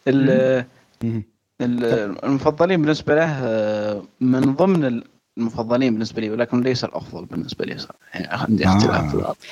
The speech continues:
Speaker 2: بس لا، يعني، هل أنتوا زعلانين إنه اعتزل ولا تحسونه شيء عادي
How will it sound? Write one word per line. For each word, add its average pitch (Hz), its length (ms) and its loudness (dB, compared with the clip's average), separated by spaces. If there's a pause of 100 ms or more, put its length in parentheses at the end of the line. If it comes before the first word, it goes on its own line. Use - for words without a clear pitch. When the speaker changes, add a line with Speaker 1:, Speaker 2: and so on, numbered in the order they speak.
(120)
Speaker 2:
بس 135 200 2
لا، 165 160 4
يعني، 123 220 2
هل 156 220 4
أنتوا 143 200 0
زعلانين 117 460 2
إنه 104 100 0
اعتزل 107 340 -6
ولا 104 140 0
تحسونه - 380 0
شيء 104 180 2
عادي 101 400 0